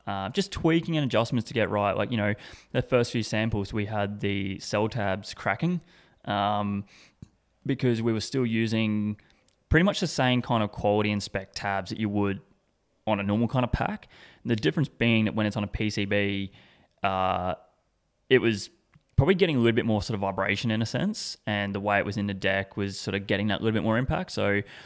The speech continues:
we had to adjust those tabs a few times,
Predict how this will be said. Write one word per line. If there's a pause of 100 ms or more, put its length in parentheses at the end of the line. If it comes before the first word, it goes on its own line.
(340)
we
had
to
adjust
those
tabs
a
few
times,